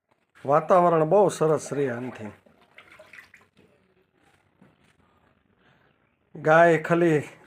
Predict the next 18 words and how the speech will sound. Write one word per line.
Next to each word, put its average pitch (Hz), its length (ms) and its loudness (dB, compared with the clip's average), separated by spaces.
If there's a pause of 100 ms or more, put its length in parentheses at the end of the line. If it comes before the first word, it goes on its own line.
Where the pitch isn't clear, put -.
(120)
દૂધ 165 300 0
માટે 165 300 0
નહીં, 180 260 -2
ગાયની 170 400 2
અંદર 170 340 2 (1120)
બધી 165 340 -2
વસ્તુ 156 280 -6 (120)
છે 165 140 -2 (500)
બનાવતા 156 560 -2
આવડે 156 280 0 (920)
તો - 20 -8 (100)
એનું 151 220 -2
ગોબર 170 300 2
એ 160 120 2
વેસ્ટ 156 360 0
નથી 180 380 -2
જાતું. 139 300 -4 (2000)
બરાબર. 160 380 -14